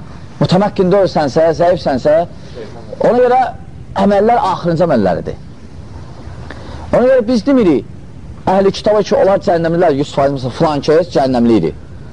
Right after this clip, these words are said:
Lakin biz bilirik o kafirdir. Lakin söhbət buradan gedir müsəlmandan. Çünki kafir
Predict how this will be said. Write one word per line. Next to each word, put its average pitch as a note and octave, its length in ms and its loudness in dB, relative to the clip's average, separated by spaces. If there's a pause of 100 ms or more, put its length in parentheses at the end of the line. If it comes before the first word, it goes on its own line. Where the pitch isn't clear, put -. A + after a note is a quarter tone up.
(400)
Lakin A3 280 2
biz G#3 140 2
bilirik B3 220 4
o - 60 -6
kafirdir. C#3+ 480 -4 (440)
Lakin G3+ 220 2
söhbət A#3 340 2
buradan G#3 240 2
gedir F#3 180 2
müsəlmandan. A2 720 0 (1200)
Çünki A3 400 4 (920)
kafir G3+ 440 2